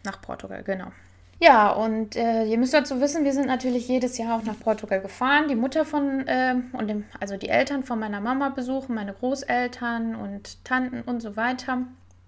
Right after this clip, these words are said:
Und dann waren wir natürlich darauf das Jahr auch in Portugal und, äh, da hatte meine Mama die Idee vielleicht, äh, dass wir nach einem Jahr,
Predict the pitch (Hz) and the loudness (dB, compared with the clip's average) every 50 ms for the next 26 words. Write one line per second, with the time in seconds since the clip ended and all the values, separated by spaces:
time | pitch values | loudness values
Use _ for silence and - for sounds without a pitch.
0 | - - - - - - - - 226 233 220 226 226 233 233 226 226 226 214 - | -20 -20 -20 -20 -20 -20 -10 -6 -4 0 0 2 2 2 2 0 0 -2 -2 -2
1 | 226 214 220 208 208 - - - 214 208 214 226 240 240 - 226 220 214 - - | -2 -2 -2 -2 -4 -6 -6 -6 -2 2 4 2 2 2 0 -2 -2 -2 -2 -4
2 | 208 202 196 202 240 254 - 262 233 240 - 233 233 240 233 - 240 208 220 214 | -4 -2 0 0 0 0 0 -2 -2 -2 0 0 2 2 0 -2 -4 -2 -2 0
3 | 208 208 208 214 214 226 220 - 220 208 202 196 190 - - - 202 202 196 196 | 0 0 0 -2 -4 -6 -10 -8 -8 -6 -6 -6 -8 -10 -8 -8 -6 -6 -6 -8
4 | 208 208 202 - - - - - - - - - 214 208 202 202 208 220 220 - | -8 -10 -14 -16 -20 -20 -20 -20 -20 -18 -10 -6 -4 -4 -2 -4 -4 -6 -4 -4
5 | 233 220 220 214 214 208 208 214 226 233 233 214 208 208 - 202 196 - 226 233 | -2 -2 0 0 -2 -2 -2 0 0 0 0 0 -2 -2 -4 -4 -4 0 2 2
6 | 247 254 262 254 254 - 220 214 208 214 220 220 214 - - - - 220 214 202 | 4 4 4 2 0 -2 0 2 4 4 4 2 0 -4 -8 -12 -8 -8 -6 -4
7 | 226 202 202 - - 214 202 202 208 - - - - 208 208 196 - - 202 214 | -4 -4 -4 -4 -4 -2 -2 -2 -4 -8 -14 -10 -6 -4 -4 0 0 2 2 2
8 | 220 226 220 214 208 208 214 214 220 208 214 | 2 2 2 4 4 4 4 4 2 0 -4